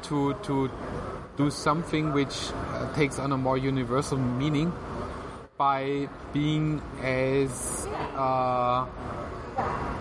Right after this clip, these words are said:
put it in a, another way, to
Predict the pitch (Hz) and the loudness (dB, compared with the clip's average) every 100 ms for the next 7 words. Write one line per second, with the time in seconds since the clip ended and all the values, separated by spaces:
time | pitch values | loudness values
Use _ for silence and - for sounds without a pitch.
0 | - - - - - - - - 202 160 | -6 -8 -8 -6 -6 -6 -8 -2 0 2
1 | 143 135 131 135 135 139 131 127 147 - | 0 0 0 2 4 4 2 2 0 -4
2 | - - 139 | -10 0 2